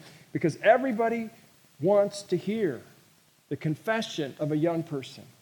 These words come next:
And pastors want to hear the confession of their people, that they know where they are.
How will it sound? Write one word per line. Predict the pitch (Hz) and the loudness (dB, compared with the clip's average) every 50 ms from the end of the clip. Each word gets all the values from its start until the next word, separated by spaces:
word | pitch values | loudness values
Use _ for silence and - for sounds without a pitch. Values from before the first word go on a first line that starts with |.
| _ _ _ _ _ _ _ _ _ _ _ _ - | _ _ _ _ _ _ _ _ _ _ _ _ -6
And | 143 131 | -6 -4
pastors | - - 220 226 247 247 - 247 240 202 | -2 0 0 0 0 -2 -4 -4 -4 -2
want | 196 220 220 208 | 0 0 2 4
to | 196 | 4
hear | 196 208 | 4 6
the | 185 185 | 4 2
confession | - - 170 165 156 - - 220 220 214 - - - 196 196 - - | 0 0 -2 -2 -2 -2 -2 -2 0 0 -2 -2 -2 -2 -2 0 -2
of | 175 170 160 | -2 0 0
their | 156 170 165 | 2 0 0
people, | 160 - - - 214 233 240 233 - - 143 127 113 - - - - - | -2 -4 -4 -2 0 0 0 -4 -8 -10 -10 -10 -10 -10 -16 -20 -20 -8
that | - 180 170 175 | -4 -4 0 2
they | 185 170 | 4 4
know | 170 175 175 190 220 240 247 - 214 160 123 - - - - | 4 4 4 2 2 2 4 4 2 2 0 -2 -8 -10 -4
where | 143 147 196 226 233 233 233 220 | 0 4 6 6 6 6 4 4
they | 196 220 214 214 | 4 4 4 4
are. | 208 208 208 196 160 135 123 | 2 2 0 -2 -4 -6 -10